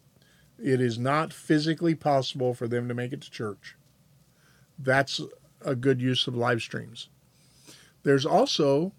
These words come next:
the fact that live streams can supplement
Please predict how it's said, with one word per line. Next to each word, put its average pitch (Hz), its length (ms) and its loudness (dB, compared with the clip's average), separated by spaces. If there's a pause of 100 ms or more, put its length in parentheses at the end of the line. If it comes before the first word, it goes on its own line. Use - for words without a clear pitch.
(100)
the 139 160 -4
fact 147 440 -2
that 131 260 -2 (840)
live 196 400 2
streams 156 520 -2
can 127 220 -4
supplement 143 840 -2